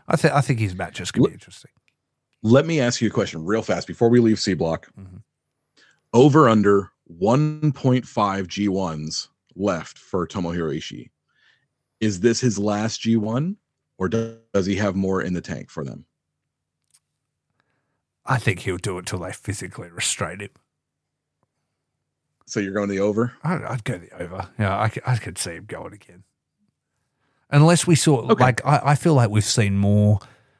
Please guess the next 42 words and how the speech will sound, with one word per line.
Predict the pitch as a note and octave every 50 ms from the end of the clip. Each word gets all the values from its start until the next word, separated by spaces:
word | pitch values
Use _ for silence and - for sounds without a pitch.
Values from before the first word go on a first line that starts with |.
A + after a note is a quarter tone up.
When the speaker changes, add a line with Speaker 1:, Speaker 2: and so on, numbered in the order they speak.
| _ _ -
Speaker 1:
deterioration | - G2 - - - A2 G2+ G2 F#2+ F#2+ F#2 F2+ F#2+ - - G2+ F#2 G2 F#2 F2+ F2 E2+ - _ _ _ _ _ _ _
from | - - G#2 F#2+
my | F2+ F2 F2 F2
girlfriend | - G#2 F#2 F2 E2 - - F2+ E2+ E2+ F2
than | F2 F2+
we | -
have | - - F2 E2+
from | - - - F2
Ishii | E2+ - - - - E2+ - - - _ _ -
physically. | - A2 F#2 - G2 - - - - - _ _ _ _ _ _ _ _ _ _ _ _ _ _ _ _ _ _ _ _ _ _ _ _ _ _ _ _ _ _ _ _ -
Speaker 2:
That | G2 F#2+ -
was | G2 F#2
gonna | - A2 G2+
be | G2+ G2+
the | G2+ G#2
next | A2 G#2+ - - -
one, | F2+ F2 D#2+ - _ _
'cause | - F#2 D#2+
he's, | - - G#2+ A2 G#2+ F#2+ -
he's | - - - A2 G#2+
coming | - - A#2 A2 A2
up | A2+ -
at | G#2
the | F2+ F#2
top | - A2+ G#2+ G#2+ -
of | A2
the | A#2
D | G2 A2 G2+
block. | E2+ F2+ E2+ E2+ E2 - - - _ _ _ _
Speaker 1:
Mm. | G#2 F#2+ F2+ E2 _ _ _ _
Speaker 2:
So | _ - - D2+
let's | F2 G2 F#2 -
go | - A2+ A2+
into | A#2 A#2 A#2+
the | A#2+ A#2
D | A#2 A2
block. | F#2+ F#2+ F2+ F2+ F2+ -
Hiroshi | - - G#2+ F#2+ F#2+ G#2+ A#2 C3 B2+ - - C3+ C3+ C3+ C#3 D#3 -
Tanahashi, | - - A2+ A2 B2 B2 A2 A2 F#2+ F2 - G#2 F#2+ E2+
the | F2 G2+ A2 - -
ace, | G#2 F#2 E2+ E2+ - - - - - - _ - G2
Speaker 1:
Mm-hmm. | F#2+ F#2 F2 F#2 F2+